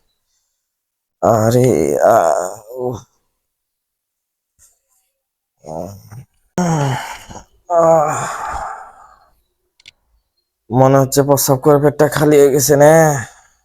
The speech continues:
একটু পানি খাই নেব নে, পরে তো আবার পানি খাওয়া যাবে না নে। একটু পানি খাই নি। আহ, কয়টা সেহরি খেলে পরে মনে হয় যেন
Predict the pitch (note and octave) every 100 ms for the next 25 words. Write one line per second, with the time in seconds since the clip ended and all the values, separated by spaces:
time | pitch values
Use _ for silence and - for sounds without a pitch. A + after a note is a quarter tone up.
0 | _ _ _ _ _ _ _ _ _ _
1 | _ _ _ _ _ - B2+ B2+ C3 B2
2 | C3 A#2+ A#2+ A#2+ B2 G#2 - _ _ _
3 | _ _ _ _ _ _ _ _ - B2
4 | A#2+ B2+ B2 A#2+ A#2+ A#2+ A#2+ A#2+ A#2 A2+
5 | A#2 A2 G#2 G#2 _ _ _ _ _ _
6 | _ _ _ _ _ _ _ - G#2 B2
7 | C3 B2+ B2 A#2+ C3+ C3+ G2+ - _ _
8 | _ _ _ _ _ _ _ - A#2 C3+
9 | C3 C3 B2+ B2+ - - - - D3 D3
10 | D3+ - - C3 B2+ C#3+ - - A2 A#2+
11 | A2+ A2+ B2+ A2 - - - - - _
12 | _ - - - - - - - - A2
13 | A2 A#2 A#2+ C3+ D3